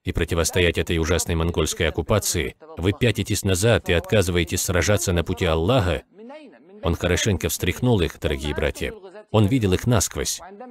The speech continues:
Обязанности эмиров и визирей в это время потеряли все свое значение. После этого он сказал им: "Я же отправляюсь". "То есть как? Я иду сам.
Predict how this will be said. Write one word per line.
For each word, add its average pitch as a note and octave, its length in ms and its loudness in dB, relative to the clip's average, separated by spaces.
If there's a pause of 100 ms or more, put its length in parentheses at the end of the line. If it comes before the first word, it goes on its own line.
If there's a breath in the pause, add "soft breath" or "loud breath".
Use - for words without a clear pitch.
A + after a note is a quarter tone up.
(160)
Обязанности F#2+ 600 2
эмиров F#2+ 360 2
и F#2+ 40 0
визирей F2 500 0
в E2 80 -6
это F2 160 -2
время F2 300 2
потеряли F2 560 0
все - 180 0
свое D#2 240 -2
значение. D2+ 640 -2 (480)
После G#2+ 300 2
этого B2 180 2
он A2+ 100 4
сказал E2+ 420 0
им: A#1+ 160 -6 (340)
"Я F#2 240 6
же F#2 160 4
отправляюсь". F2 800 2 (200)
"То - 80 0
есть E2 180 0
как? F#2 380 2 (260)
Я E2+ 180 4
иду D2 140 0
сам. G2+ 400 4